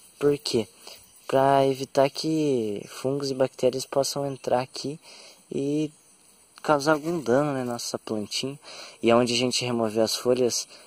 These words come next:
é de suma importância que a gente faça uma aplicação de calda bordaleza, né? Se você não tem essa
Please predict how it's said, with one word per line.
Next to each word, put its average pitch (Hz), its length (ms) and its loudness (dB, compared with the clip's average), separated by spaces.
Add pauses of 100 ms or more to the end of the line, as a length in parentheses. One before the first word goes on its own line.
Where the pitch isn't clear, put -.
(160)
é 107 140 0
de 101 140 -4
suma 139 240 -2
importância 131 400 -4
que 135 80 -4
a - 20 -2
gente 127 180 -6
faça 131 240 -2
uma 127 60 -4
aplicação 123 480 -4
de 120 100 -10
calda 123 240 0
bordaleza, 120 680 2
né? 98 100 -12 (460)
Se - 100 -6
você 131 240 0
não 139 200 2
tem 131 320 4
essa 101 440 0